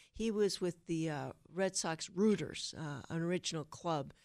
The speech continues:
So he would, uh, actually lead his, his, his, uh, band of, uh, fans down to, uh, Fenway. First, uh, actually, not before there was a Fenway, um, i-, in the old, where the Red Sox used to play, uh,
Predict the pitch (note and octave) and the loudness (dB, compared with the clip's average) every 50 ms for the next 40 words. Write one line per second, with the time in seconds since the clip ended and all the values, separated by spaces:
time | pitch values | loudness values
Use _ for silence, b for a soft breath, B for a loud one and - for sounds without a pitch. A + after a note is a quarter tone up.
0 | b b b b b - F3+ E3+ - A3 A3+ A3 F#3+ G#3 F#3+ - - - - E3 | b b b b b -4 -4 -2 0 2 2 4 6 4 4 4 0 -6 -4 -2
1 | D3+ - - F3 - - D#3+ D3+ E3 F#3 G3 G3+ G3 F#3 E3 - - F3 E3 D3+ | -2 -2 -2 -2 -2 -4 -2 0 0 2 2 2 2 0 -2 -2 -2 0 0 0
2 | - - - b b b b b b b - D3+ D3+ C#3 - - - - - - | 0 -2 -4 b b b b b b b -6 -4 -2 -2 0 0 0 -2 -4 -6
3 | - D#3 D#3 C#3+ C3 - - - - - - C#3+ C#3 C#3+ C3+ F#3 F#3 F3+ F3+ F3+ | -8 -8 -8 -6 -6 -8 -10 -10 -12 -12 -10 -10 -10 -4 0 2 4 4 4 2
4 | F3 E3 - - - D3+ D#3 C#3+ D3 D3 C#3 - - _ - C#3+ D#3 C#3 C#3 C#3 | 2 0 -4 -4 -4 -4 -2 -2 -4 -6 -8 -12 -18 _ -14 -12 -10 -10 -10 -10
5 | - - A3 G#3+ G#3 F#3+ F3 D#3+ D#3 - - - E3+ E3 E3 D#3+ E3 D#3+ D#3+ - | -4 2 4 4 6 6 4 2 0 -2 -2 -2 -2 -2 0 0 -2 -2 -4 -4
6 | - E3 D#3+ D#3 D3+ C3+ - - D3+ C#3+ C#3+ - - G#3 F#3+ E3+ D3+ D3+ - - | -2 -2 0 0 -2 -4 -6 -6 -6 -6 -6 0 2 2 2 2 0 -2 -2 -2
7 | F#3+ F#3 - - - - D#3+ D#3 - A2+ - - - E3+ D#3+ D3+ B B B B | -2 0 0 -2 -2 -2 -2 -2 -2 -2 -2 -2 -2 -2 -4 -4 B B B B
8 | B B G3+ A#3+ B3+ - - _ _ _ _ _ - A2 E3+ F3 F#3 - - - | B B 6 6 6 6 2 _ _ _ _ _ -12 -8 -4 -4 -4 -2 2 6
9 | C4+ B3 A#3 G#3+ F#3 G3+ G3 F#3 F#3 G3 F#3+ F#3+ E3+ - - G#3 G#3 G3+ F#3+ F3+ | 8 8 8 8 6 4 4 8 8 8 6 6 2 0 4 4 4 6 4 4
10 | E3+ D#3+ D#3+ D#3 D3+ - - - E3 D#3+ D#3 D3+ C#3 - - - E3 C3+ - - | 2 2 2 0 0 -2 -2 0 0 0 0 -2 -4 -8 -8 -8 -8 -6 -6 -4
11 | F3 E3 D#3 D#3+ D#3+ C#3+ D3 F3 E3+ D#3+ D#3+ - - - D#3+ E3 D#3 - - _ | -4 -4 -2 0 0 0 0 0 0 -2 -6 -10 -12 -6 -4 -4 -4 -4 -8 _
12 | _ _ _ _ - F3+ F3 F3 - - D#3 - - D#3 C#3 - - - - - | _ _ _ _ -2 -2 0 0 0 -4 -6 -6 -8 -8 -8 -6 -6 -8 -8 -4
13 | - E3+ E3 E3 D#3 D3+ B B B B B B B B - - D3 C#3+ | -2 0 0 2 0 -2 B B B B B B B B -6 -4 -4 -4